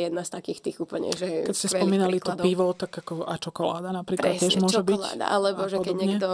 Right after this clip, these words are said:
Speaker 1: povie niekomu, že a gulička, a teraz ten
Speaker 2: Mhm.
Speaker 1: človek zrazu celý život má zlý vzťah k jedlu, pretože mu v hlave niekde beží to, že som podľa niekoho gulička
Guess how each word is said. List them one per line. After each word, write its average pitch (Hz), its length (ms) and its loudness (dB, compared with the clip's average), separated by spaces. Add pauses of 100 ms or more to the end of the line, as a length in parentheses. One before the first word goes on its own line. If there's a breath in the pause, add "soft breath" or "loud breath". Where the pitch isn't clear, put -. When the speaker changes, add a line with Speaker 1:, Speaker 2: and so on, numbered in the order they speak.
Speaker 1:
povie 185 260 0
niekomu, 180 440 -4
že 180 100 -8
a 180 240 -2
gulička, 185 480 -4
a - 60 -8
teraz 175 260 -6
ten 190 160 -2
Speaker 2:
Mhm. 190 80 -4
Speaker 1:
človek 180 240 -4
zrazu 180 480 -2 (400)
celý 190 240 2
život 175 240 0
má 170 240 0
zlý 180 160 0
vzťah 185 240 -6
k - 100 -4
jedlu, 180 220 2
pretože 175 400 -4
mu 165 120 -2
v 160 60 -8
hlave 160 240 -2
niekde - 280 0
beží 180 300 -4
to, - 140 -8
že - 140 -8 (300)
som - 180 -10
podľa 165 240 -6
niekoho 180 240 -4
gulička - 480 -4